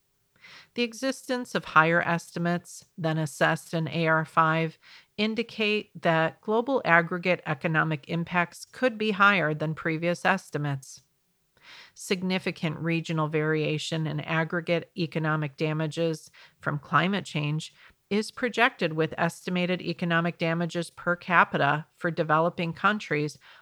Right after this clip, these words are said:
often higher as a fraction of income. Economic damages, including both those represented and those not represented in economic markets,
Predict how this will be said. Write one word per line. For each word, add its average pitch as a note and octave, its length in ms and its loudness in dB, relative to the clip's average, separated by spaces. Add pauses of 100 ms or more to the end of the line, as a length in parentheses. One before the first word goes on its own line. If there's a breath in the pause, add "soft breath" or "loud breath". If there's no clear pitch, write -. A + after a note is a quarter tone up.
(160 loud breath)
often A3 420 6
higher G#3+ 480 6
as E3 220 -2
a E3 40 4
fraction D#3 520 2
of F3 100 -2
income. C3+ 540 0 (1080 loud breath)
Economic D#3+ 580 0
damages, D#3 760 0
including D#3 500 -2
both D#3 300 2
those D#3 300 0
represented F3 800 0
and D#3 180 -4
those D#3 240 -2
not G3+ 280 2
represented C#3+ 640 -2
in C#3+ 180 -4
economic D3 560 -4
markets, C#3+ 640 -4